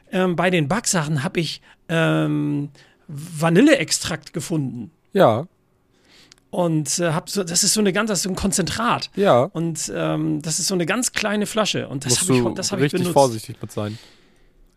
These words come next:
Speaker 1: Ja, ja, ich hab da also wirklich, äh, ja gut, bei der Menge, da konntest du sch-, das konnte schon ein bisschen was vertragen.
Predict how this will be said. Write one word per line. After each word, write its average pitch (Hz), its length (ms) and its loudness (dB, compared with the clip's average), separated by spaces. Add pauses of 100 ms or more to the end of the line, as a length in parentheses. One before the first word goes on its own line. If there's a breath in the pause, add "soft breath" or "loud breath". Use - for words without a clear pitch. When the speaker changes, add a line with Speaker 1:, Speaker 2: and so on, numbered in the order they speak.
(100)
Speaker 1:
Ja, 190 140 2
ja, 208 220 4
ich 143 120 -4
hab 180 120 -6
da 175 160 0
also 165 200 -4
wirklich, 185 400 -6
äh, 160 200 -4 (240)
ja 139 160 -6
gut, 147 160 -4
bei 151 100 0
der 160 160 0
Menge, 185 380 2
da 156 120 -2
konntest 160 320 -4
du 175 40 -6
sch-, - 160 -6
das - 180 -8
konnte 170 220 -4
schon 160 140 -2
ein - 20 -4
bisschen 180 200 -4
was 156 120 -4
vertragen. 170 520 -6